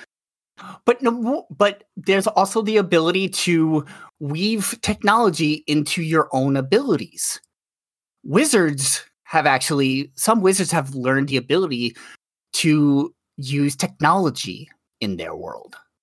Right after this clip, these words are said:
in their abilities. And there's so much more opportunities.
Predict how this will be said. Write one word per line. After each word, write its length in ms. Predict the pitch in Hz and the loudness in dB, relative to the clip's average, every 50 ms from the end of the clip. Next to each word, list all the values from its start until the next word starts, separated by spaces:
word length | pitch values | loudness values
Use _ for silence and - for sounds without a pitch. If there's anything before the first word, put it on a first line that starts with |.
| _ _ _ _ _ _ | _ _ _ _ _ _
in 180 | - 127 117 110 | 2 2 2 2
their 340 | 120 120 117 110 107 110 - - | 2 4 4 4 4 2 0 -2
abilities. 840 | 127 - - 110 101 87 82 - 135 - - - - - - - - _ _ _ _ _ _ _ _ _ _ _ _ _ _ _ _ _ _ _ - | -2 -2 -2 -4 -2 -4 -6 -8 -10 -6 -4 -2 0 0 -2 -4 -8 _ _ _ _ _ _ _ _ _ _ _ _ _ _ _ _ _ _ _ 0
And 640 | 143 147 160 160 175 180 175 180 180 170 170 165 151 - - - _ _ _ _ _ _ _ _ _ _ _ _ _ _ _ _ _ | 2 2 4 4 4 4 4 2 2 2 2 0 0 -6 -16 -20 _ _ _ _ _ _ _ _ _ _ _ _ _ _ _ _ _
there's 240 | - 196 196 175 - | -4 -2 -2 0 0
so 260 | - - - 190 170 | 0 0 0 0 2
much 300 | 170 170 156 147 - - | 2 2 2 0 -2 -2
more 420 | - 151 151 127 98 80 - - - _ _ _ _ _ _ _ _ _ _ _ | 0 2 2 2 0 -2 -6 -10 -16 _ _ _ _ _ _ _ _ _ _ _
opportunities. 960 | 147 - - - - - - 196 185 175 131 - 101 - - - - - - | 0 0 0 -2 -4 0 0 0 0 0 -2 -4 -8 -10 -10 -8 -10 -10 -10